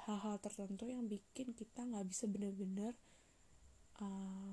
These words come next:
mengkarantina diri kita di rumah. Kalian ngerasa kayak gitu nggak sih? Aku ngerasa kayak gitu karena dengan sangat terpaksa aku tetap bekerja di hari, tiga hari dalam satu minggu.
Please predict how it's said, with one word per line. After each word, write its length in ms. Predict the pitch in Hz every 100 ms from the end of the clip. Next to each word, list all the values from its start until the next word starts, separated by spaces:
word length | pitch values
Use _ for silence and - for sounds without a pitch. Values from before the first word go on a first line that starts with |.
| 190
mengkarantina 720 | 196 190 196 196 190 208 220
diri 240 | 214 196
kita 160 | 208 214
di 160 | 196
rumah. 400 | 196 185 185 180 175 - - - -
Kalian 240 | 214 233
ngerasa 320 | 247 208 214
kayak 240 | 214 202 202
gitu 80 |
nggak 160 | 214 202
sih? 160 | 233 214
Aku 160 | 214 254
ngerasa 480 | 247 214 196 185 196
kayak 240 | 208 202
gitu 160 | - 196
karena 400 | 190 190 196 226 - - - - - - - - -
dengan 240 | 214 214 208
sangat 240 | 208 196
terpaksa 480 | 202 202 185 - 254
aku 160 | 254 233
tetap 240 | 226 202
bekerja 640 | 196 190 185 180 - 196
di 160 | 190 190
hari, 720 | 180 185 185 185 180 180 180 180 - - - - - - - - - -
tiga 240 | 190 202
hari 160 | 202 190
dalam 160 | 190 190
satu 160 | 196 190
minggu. 400 | 185 170 190